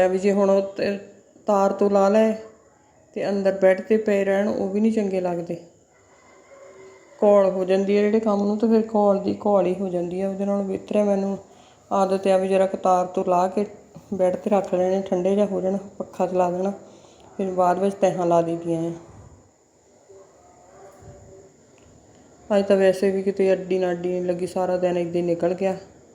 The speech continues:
ਪਹਿਲਾਂ ਘਰ ਦੇ ਕੰਮ ਕਾਰ, ਸਫਾਈਆਂ ਸਫੂਈਆਂ ਕਰਕੇ ਹਟੇ, ਬਾਅਦ ਵਿੱਚ ਪਹਿਲਾਂ ਤਾਂ ਸਵੇਰੇ ਜੀ ਇਹਨਾਂ ਨੂੰ ਤੜਕੇ ਤੋਰਿਆ ਗੱਡੀ 'ਤੇ, ਰੋਟੀ ਰੂਟੀ ਇਹਨਾਂ ਲਈ ਬਣਾਉਣੀ ਹੁੰਦੀ ਆ, ਤੇ ਇਹਨਾਂ ਨੂੰ ਤੋਰ ਕੇ ਬਾਅਦ ਵਿੱਚ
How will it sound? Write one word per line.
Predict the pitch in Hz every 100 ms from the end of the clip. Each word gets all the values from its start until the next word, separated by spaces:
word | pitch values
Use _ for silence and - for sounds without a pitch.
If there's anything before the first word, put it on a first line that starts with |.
| - - - - - - -
ਪਹਿਲਾਂ | 208 196 196
ਘਰ | 208 196
ਦੇ | 180
ਕੰਮ | 180 180 180
ਕਾਰ, | 185 185
ਸਫਾਈਆਂ | 180 190 185 180
ਸਫੂਈਆਂ | 180 - 185 185 185
ਕਰਕੇ | 185 185 185
ਹਟੇ, | 185 175 180 180 - - 196
ਬਾਅਦ | 185
ਵਿੱਚ | 190 190 190 - - - - - - -
ਪਹਿਲਾਂ | 208 220
ਤਾਂ | 226
ਸਵੇਰੇ | 226 214 208
ਜੀ | 202 214
ਇਹਨਾਂ | 208
ਨੂੰ | 208
ਤੜਕੇ | 208 196 190 - 185 170 - - - - - - -
ਤੋਰਿਆ | 202 185 180 185 180 - - - - 185
ਗੱਡੀ | 180 180
'ਤੇ, | 180 196 - - - - - - - - - - - - - - - 190
ਰੋਟੀ | 190 185 185
ਰੂਟੀ | 190 185 185
ਇਹਨਾਂ | 185
ਲਈ | 202 202
ਬਣਾਉਣੀ | 190 185 180
ਹੁੰਦੀ | 180 180 185
ਆ, | 180 175 - - - - - - - - -
ਤੇ | 185 180 170 170 170 165 - - - - - 202
ਇਹਨਾਂ | 202 208
ਨੂੰ | 208
ਤੋਰ | 202 190
ਕੇ | 185 196
ਬਾਅਦ | 185 185 190
ਵਿੱਚ | 196